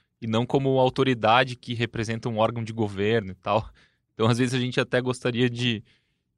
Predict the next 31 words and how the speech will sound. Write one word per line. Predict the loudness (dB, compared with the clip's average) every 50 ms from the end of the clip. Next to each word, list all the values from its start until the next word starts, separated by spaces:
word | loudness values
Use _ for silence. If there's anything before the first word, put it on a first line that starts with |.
| _
de | _ -6 -4 -2 0 0 0 -2 -4 -6 _ _ _ _ _ _
ouvir | -2 -2 -2 0 2 4 4
a | 4
pessoa | 4 4 2 2 4 2 0
física | 0 0 -2 -2 -2 0 0 -2 -2
falando | 0 0 -2 -2 -2 -2
e | -2
não | -2 0
a | -2
autoridade. | -2 0 0 0 0 0 0 0 0 -2 -2 -6 -14 -18 _ _ _ _ _ _ _ -8
É, | -4 0 0 0 0 0
Beni, | 0 0 0 2 2 0 -4 -6 -8 _ _ _ _ _ _ -14
nesse, | -10 -8 -8 -8 -8 -6
eu | -6 -6 -4
queria | -4 -4 -6
te | -4 -4
fazer | -2 -2 0
uma, | 0 0 0 -2 -2
uma | -4 -2 0 2
outra | 2 2 0 0
pergunta. | -2 -2 -2 -4 -4 -6 -6 -6 -6 -6 -6 -6 -6 -6 -8 -12 _ -12
É, | -8 -6 -4 -2 -2 -4
desde | -2 0 0 0 0 0 -4
que | -8 -6 -2
você | -2 -2 -2 -2 0 0 2 4 4 4
analisa, | 4 4 2 2 0 0 -2 -2 -4 -4 -4 -4 -4 -6 -8 _ _ _ _ _ _ _ _ _ _
é, | -10 -8 -6 -4 -6 -6
finanças | -6 -4 -2 0 0 -2 -2 -4 -6
de | -6 -8
futebol | -10 -10 -12 -10 -6 -2 2 2 4 4 4 4 4 2 2 0 -4 -8
e, | -14 -20 -20 -20 -20